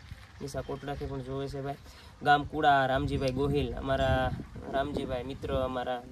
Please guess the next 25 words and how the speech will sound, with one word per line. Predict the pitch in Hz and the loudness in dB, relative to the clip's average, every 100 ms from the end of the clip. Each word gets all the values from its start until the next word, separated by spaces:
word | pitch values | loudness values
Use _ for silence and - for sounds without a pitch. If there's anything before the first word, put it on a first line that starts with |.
| 131 | -8
લેખક | 143 - 147 | -8 -8 -6
છે | - 147 | -4 -4
અને | 147 | -4
અમારા | 135 131 127 | -6 -6 -8
મિત્ર | 139 139 127 | -8 -8 -8
છે | 127 | -6
રામજીભાઈ | 123 139 135 120 - - - - | -6 -4 -4 -6 -10 -18 -20 -12
કુડાથી. | 147 151 139 123 - - - - - - - - - - - - - - - - | -2 -2 -2 -6 -14 -20 -20 -20 -20 -20 -20 -20 -20 -20 -20 -20 -20 -20 -20 -14
પછી | - 139 - 147 143 143 139 139 131 - - - - - - - - 139 | -10 -10 -6 -4 -2 0 0 -2 -4 -12 -20 -20 -20 -18 -18 -18 -10 0
જય | 151 | 2
રામાપીર | 156 151 143 156 131 | 4 2 2 0 2
ભાવનગરથી | 131 151 151 143 151 | 2 2 -2 -2 -6
કરશન | - 139 - 160 151 151 147 147 135 - - | -6 -4 -2 0 0 -2 -2 -4 -6 -8 -6
ભગત, | 131 156 147 - - | 2 2 2 -2 -4
રામા | 135 139 156 | 0 2 2
મંડળ | 151 143 135 | 0 -2 0
ભાવનગર, | 131 147 151 185 - | 0 2 2 -2 -2
કલ્પેશ | 139 147 147 143 - - | -2 -2 0 -2 -4 0
કાંબળ. | 139 143 123 - - - - - - - - - - - - - | 0 2 -2 -6 -20 -20 -20 -20 -20 -20 -20 -20 -20 -20 -18 -10
તો | 131 135 131 | -6 -2 -2
જય | 127 | -2
માતાજી, | 143 147 147 143 135 | -2 -2 -4 -4 -2
જય | 135 | 0
રામાપીર | 143 147 156 135 | 0 0 -4 -4
કલ્પેશભાઈ. | 147 147 139 139 151 | -6 -4 -4 -2 -4